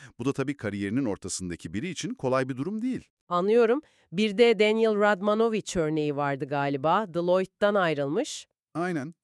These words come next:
Speaker 1: O da benzer bir durumda. Yöneticilik pozisyonunu kaybetmiş. Fakat onun hikayesinde ilginç bir, e, farklı bir nokta var.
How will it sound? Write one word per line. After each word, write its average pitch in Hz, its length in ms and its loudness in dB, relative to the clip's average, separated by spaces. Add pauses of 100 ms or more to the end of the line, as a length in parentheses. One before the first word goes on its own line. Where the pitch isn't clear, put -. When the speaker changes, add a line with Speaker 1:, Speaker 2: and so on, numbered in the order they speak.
Speaker 1:
O 143 140 2
da 147 120 2
benzer 120 420 -2
bir 85 120 -10
durumda. 71 440 -6 (300)
Yöneticilik 117 640 -4
pozisyonunu 104 600 -2
kaybetmiş. 98 760 -4 (300)
Fakat 165 420 -4
onun 165 240 -2
hikayesinde 156 720 -4
ilginç 127 500 -8
bir, 139 260 -6 (100)
e, 95 520 -4 (160)
farklı 123 460 -4
bir 127 100 2
nokta 92 340 -2
var. - 260 -16